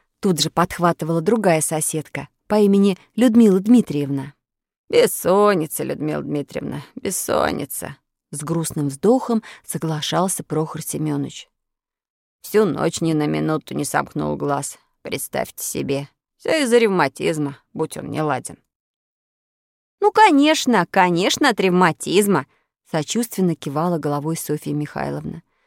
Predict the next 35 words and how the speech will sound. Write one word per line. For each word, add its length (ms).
«Да, 120
может, 220
вы 120
просто 340
выспались 480
за 160
день? 180
Вчера 340
вас 160
к 40
телефону 500
просили, 480
так 200
я 140
на 160
силу 260
к 60
вам 200
достучалась 560
в 40
дверь». 300
«Это 240
точно. 500
Вчера 380
я 80
задремал 640
днем, 560
да 160
все 220
потому, 460
что 380
опять-таки 580
ночью 360
не 100
спал. 460